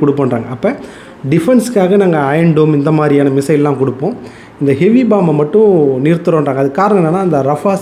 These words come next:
சிட்டியில இ-, அமெரிக்கா என்ன சொல்லியும் கேட்காம அங்க வந்து பயங்கரமா அட்டாக்கை தொடர்றாங்க அப்படின்றது தான். So, அப்ப அதுதான் அந்த ஜெனரல் அசெம்பிளிலே சொல்லியிருப்பாங்க பாலஸ்தீனத்திலிருந்து. என்னன்னா, "நம்ம இங்க ஓட்டு போடுறோம், அங்க ஆனா பதினாலு லட்சம் பேர்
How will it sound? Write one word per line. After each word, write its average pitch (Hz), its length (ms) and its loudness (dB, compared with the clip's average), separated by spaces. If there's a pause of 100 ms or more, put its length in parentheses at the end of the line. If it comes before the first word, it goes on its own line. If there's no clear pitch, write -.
சிட்டியில 143 400 0 (540)
இ-, 165 160 -2
அமெரிக்கா 196 380 2
என்ன 175 220 2
சொல்லியும் 175 280 0
கேட்காம 160 300 -2
அங்க 180 260 -2
வந்து 147 520 2
பயங்கரமா 170 380 0
அட்டாக்கை 156 400 -2
தொடர்றாங்க 135 720 0 (140)
அப்படின்றது 123 420 -2
தான். 117 120 -10 (440)
So, 135 80 -2
அப்ப 143 100 -4
அதுதான் 160 360 2
அந்த 151 200 0
ஜெனரல் 180 140 2
அசெம்பிளிலே 156 520 2
சொல்லியிருப்பாங்க 135 680 0
பாலஸ்தீனத்திலிருந்து. 135 920 0
என்னன்னா, 143 280 0 (420)
"நம்ம 147 220 2
இங்க 143 140 4
ஓட்டு 190 260 2
போடுறோம், 165 320 0
அங்க 156 220 -4
ஆனா 165 120 0
பதினாலு 180 400 0
லட்சம் 156 260 0
பேர் 180 400 0